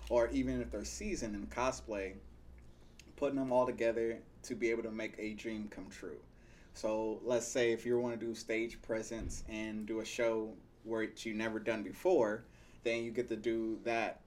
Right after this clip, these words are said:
'cause people are a little bit nervous, or some people are nervous as going as themselves on stage,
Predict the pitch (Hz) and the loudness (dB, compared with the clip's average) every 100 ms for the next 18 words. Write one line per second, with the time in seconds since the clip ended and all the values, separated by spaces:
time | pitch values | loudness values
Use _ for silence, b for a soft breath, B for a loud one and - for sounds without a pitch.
0 | - - 104 - 220 - 185 160 135 127 | -10 -8 -8 -6 -6 4 6 8 6 4
1 | 143 135 131 104 107 113 127 165 175 - | 2 2 2 2 2 2 2 2 0 0
2 | 123 113 165 160 139 101 95 95 92 92 | 0 0 2 2 0 -2 -4 -4 -6 -6
3 | 92 - - 104 98 95 101 - 101 98 | -8 -12 -4 0 0 -2 -6 -14 -18 -18
4 | - - - 131 143 139 117 107 - 104 | -20 -20 -4 0 2 2 2 0 -2 -6
5 | 110 104 98 101 - 117 95 82 - | -6 -6 -10 -12 -2 -2 -2 -8 -14